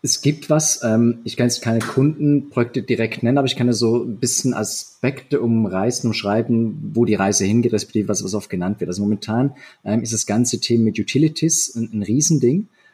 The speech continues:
Ähm, auch das, ähm, im Bereich zum Beispiel Education, wo sich auch ganz viele Unternehmen und auch Schulen die Frage stellen von wegen, wo geht die Reise hin? Können wir irgendwo eine Interoperabilität schaffen mit unseren Diplomen, Zertifikaten und können wir das irgendwie,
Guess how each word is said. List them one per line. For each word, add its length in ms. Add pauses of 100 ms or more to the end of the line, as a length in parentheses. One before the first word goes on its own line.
(140)
Ähm, 560
auch 240
das, 360
ähm, 520
im 100
Bereich 300
zum 120
Beispiel 220
Education, 880
wo 100
sich 180
auch 160
ganz 200
viele 240
Unternehmen 540
und 60
auch 120
Schulen 300
die 80
Frage 300
stellen 220
von 200
wegen, 400
wo 140
geht 260
die 80
Reise 360
hin? 260
Können 180
wir 100
irgendwo 380
eine 260 (440)
Interoperabilität 1000
schaffen 460
mit 240
unseren 400
Diplomen, 520
Zertifikaten 1160
und 180
können 180
wir 100
das 180
irgendwie, 580